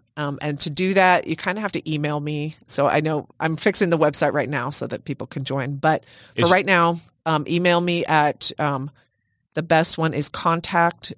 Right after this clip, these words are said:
Speaker 1: at march for freedom wa dot com, and that does connect through the website. And then I'm gonna add you to my list 'cause then you'll get the notices of our freeway appearances, you'll get the notices of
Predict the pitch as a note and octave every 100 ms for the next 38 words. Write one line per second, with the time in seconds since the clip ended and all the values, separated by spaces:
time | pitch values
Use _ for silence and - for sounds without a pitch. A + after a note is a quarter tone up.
0 | - C#3+ - D3 D3 D#3 - D3 - D3+
1 | D3+ D3 C#3+ C#3+ C#3+ D#3 - D3+ - -
2 | E3+ C#3 D#3 - D#3 D3+ D#3 D#3 - D3+
3 | C3+ - D3 C#3+ C#3+ - B2 C3 - -
4 | - - - - D#3 D3 - D3+ D#3+ C#3
5 | D3 D3+ - D3+ D#3+ F3 - D3 E3+ F3+
6 | F3 D#3+ D#3 D#3 E3+ D3+ D3 C#3 C3+ -
7 | E3 G3 F#3 F#3 F#3+ F3 F3+ E3 E3 D#3+
8 | D3+ D3 D3 D3+ D3+ D#3+ D3 - - C#3+
9 | C3+ -